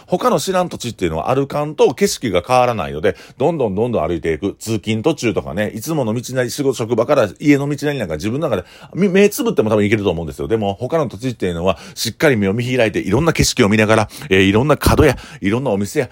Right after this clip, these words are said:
いろんな看板を見ながら歩いていく。そこで脳がバーッと活性化されるんで、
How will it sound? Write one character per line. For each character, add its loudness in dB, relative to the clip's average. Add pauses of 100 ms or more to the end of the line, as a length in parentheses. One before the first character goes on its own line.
い -6
ろ -2
ん -10
な -6
看 -6
板 -2
を -4
見 -4
な -4
が -2
ら -6 (180)
歩 0
い -4
て 0
い 0
く。 -4
そ -10
こ -2
で 2
脳 2
が -4
バ -2 (220)
ー 4
ッ 0
と -2
活 -2
性 0
化 -6
さ 0
れ 2
る -2
ん -2
で、 2